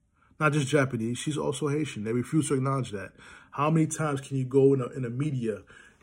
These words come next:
sit in the media, and all they wanna do is talk about your Japanese side, but you, but the, but you, but the love you have for your other side,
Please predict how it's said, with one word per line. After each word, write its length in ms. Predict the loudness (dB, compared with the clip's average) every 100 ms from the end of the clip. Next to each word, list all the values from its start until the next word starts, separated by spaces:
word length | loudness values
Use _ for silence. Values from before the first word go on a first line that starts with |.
| -16
sit 200 | -6 -2
in 40 | 2
the 40 |
media, 320 | 2 4 2
and 260 | 0 2 2
all 180 | 6 8
they 80 | 10
wanna 200 | 8 8
do 80 |
is 80 | 6
talk 80 | 6
about 140 | 4
your 80 | 4
Japanese 500 | 4 2 4 2 2
side, 260 | 2 0 4
but 200 | 2 2
you, 120 | -4 -4
but 260 | -4 0
the, 100 | 0
but 360 | 0 0 0 0
you, 200 | -2 -4 -10 -10
but 220 | -6 -4
the 80 | 2
love 200 | 2 4
you 120 | 2
have 140 | 2 2
for 120 | 0
your 140 | 0
other 180 | 0 -2
side, 360 | -2 -4 -6